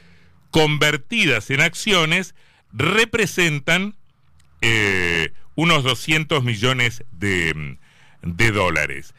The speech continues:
Y dos empresas subsidiarias de una firma estadounidense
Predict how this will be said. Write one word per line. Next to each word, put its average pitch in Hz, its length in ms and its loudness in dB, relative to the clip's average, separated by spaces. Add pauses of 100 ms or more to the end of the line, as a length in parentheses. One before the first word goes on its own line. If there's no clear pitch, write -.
(320)
Y 160 160 2
dos 214 260 2
empresas 139 580 -2
subsidiarias 123 920 -2
de 92 80 -6
una 101 160 0
firma 110 320 -2
estadounidense 131 1120 0